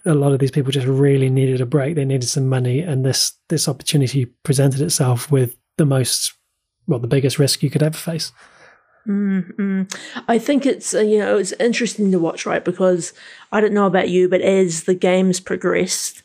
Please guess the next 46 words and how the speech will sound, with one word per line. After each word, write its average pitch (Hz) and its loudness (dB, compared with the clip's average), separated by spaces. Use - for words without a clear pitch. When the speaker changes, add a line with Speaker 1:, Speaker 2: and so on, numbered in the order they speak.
Speaker 2:
particularly 190 0
after 175 -2
Red 175 0
Light, 175 0
Green 170 0
Light, 175 -2
and 175 0
then 175 0
the 165 0
Honeycomb 175 -2
one, 170 0
and 165 -4
Speaker 1:
Mm. 131 0
Speaker 2:
like, 196 0
actually, 190 0
when 196 2
they'd 196 4
be 185 2
like, 180 2
"Okay, 185 0
find 190 2
a 180 2
partner 175 -4
or 180 -4
choose 180 0
a 170 -2
number," 170 -2
we 185 0
would 233 2
often 196 0
be 190 2
like, 185 2
"Oh, 202 -6
what 202 -2
number 208 4
would 185 2
you 196 2
take?" 185 -2
And 190 2
then, 202 4
like, 202 -2
seeing 233 0
the 220 0
consequences 208 -4
of 160 -2
that, - -6